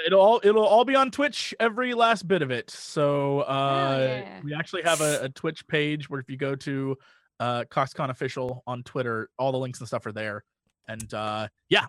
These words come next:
Speaker 1: s-, you can watch it there. I will be doing the exact same thing. I leave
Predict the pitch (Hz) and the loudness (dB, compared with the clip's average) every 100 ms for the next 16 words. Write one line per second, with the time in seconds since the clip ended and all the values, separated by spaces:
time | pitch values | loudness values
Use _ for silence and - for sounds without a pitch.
0 | - - - _ _ _ _ _ - - | -8 -20 -20 _ _ _ _ _ -20 -20
1 | - 143 156 156 165 262 170 - 135 175 | -14 -6 -2 -2 2 4 4 0 2 4
2 | 202 185 180 185 175 165 185 196 180 247 | 4 2 0 -2 -2 0 0 0 0 0
3 | 135 _ _ _ - 147 151 170 180 175 | 0 _ _ _ -2 0 2 0 0 -2